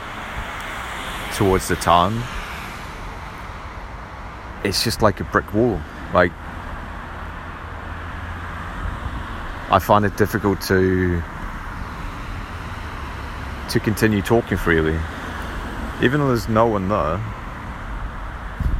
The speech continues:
There's no, no people around. It's just, um, it's normally quite, quite quiet. Just some cars gone by. But it, as soon as I walk past a certain point,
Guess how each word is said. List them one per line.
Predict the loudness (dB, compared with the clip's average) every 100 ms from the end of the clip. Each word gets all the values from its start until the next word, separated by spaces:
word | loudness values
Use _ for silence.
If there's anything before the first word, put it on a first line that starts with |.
| 0 -2 -4
There's | 0
no, | 6 8 6
no | 4 4 4
people | 4 2 4 4
around. | 4 4 2
It's | 0 0
just, | 0 -2 2
um, | 6 6 6 2 0 -2 -6 -8 -6 -6 -6 -6 -6 -6 -6 -8 -4
it's | 2
normally | 2 4
quite, | 6 8 8 4 -2 -6 -6 -6 0
quite | 2 4
quiet. | 8 8 8 6
Just | 2 -2
some | 0
cars | 4 6 6 4
gone | 2 6
by. | 6 6 4 2 2 2 2 0 0 -2 -2 0 2 2 4 4 4 2 2 2 0 -6 -6 2
But | 6
it, | 6
as | 6
soon | 2 4 4
as | 8
I | 8
walk | 8 4 4
past | 4 4 2
a |
certain | 0 2 2
point, | 2 2 2